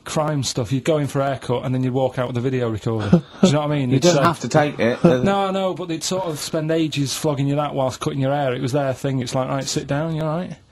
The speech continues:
Speaker 2: Yeah.
Speaker 1: Oh, you
Speaker 2: Something
Speaker 1: know.
Speaker 2: for the weekend? What are you thinking of? Maybe a Sony.
Speaker 1: Yeah.
Speaker 2: Yeah.
Speaker 1: So, and so that, that's when I stopped going there, 'cause it was like, "Just want a haircut, I don't wanna be hassled
Speaker 2: Uh,
Speaker 1: by
Speaker 2: which
Speaker 1: stuff."
Speaker 2: one said that you had the hair of a Chinaman?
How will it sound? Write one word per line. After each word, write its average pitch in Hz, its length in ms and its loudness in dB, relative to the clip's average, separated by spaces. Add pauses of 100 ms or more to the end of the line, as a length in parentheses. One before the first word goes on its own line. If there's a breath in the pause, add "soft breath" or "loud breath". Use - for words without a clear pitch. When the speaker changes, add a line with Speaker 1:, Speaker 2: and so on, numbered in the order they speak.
Speaker 2:
Yeah. 123 160 0 (220)
Speaker 1:
Oh, 147 280 0
you 127 60 -2
Speaker 2:
Something 139 160 2
Speaker 1:
know. 135 80 0
Speaker 2:
for 147 60 0
the 147 60 4
weekend? 147 520 0
What 139 100 0
are - 40 2
you 143 40 -2
thinking 147 160 0
of? 107 120 -2 (360 soft breath)
Maybe 131 300 2
a 127 40 0
Sony. 139 520 0 (680 loud breath)
Speaker 1:
Yeah. 151 160 0
Speaker 2:
Yeah. 120 180 2 (320)
Speaker 1:
So, 143 280 0
and 139 380 -2
so 139 240 0
that, 151 200 0
that's 156 300 -2
when 143 120 0
I - 20 2
stopped 151 300 -2
going 135 260 0
there, 110 180 0
'cause 123 140 -4
it 135 80 -2
was 131 80 -4
like, 123 400 -2 (580 soft breath)
"Just 123 180 -4
want 135 140 -2
a 127 40 -2
haircut, 127 380 -4
I 120 60 -2
don't 131 140 -2
wanna 127 160 -2
be 117 180 -2 (220)
hassled 120 360 -4
Speaker 2:
Uh, 123 60 4
Speaker 1:
by - 60 2
Speaker 2:
which 180 120 8
Speaker 1:
stuff." 190 120 4
Speaker 2:
one 180 100 2
said 156 280 2
that 151 40 -2
you 143 140 4
had 143 140 0
the 147 40 0
hair 139 180 2
of 123 80 0
a 120 40 -8
Chinaman? 104 480 0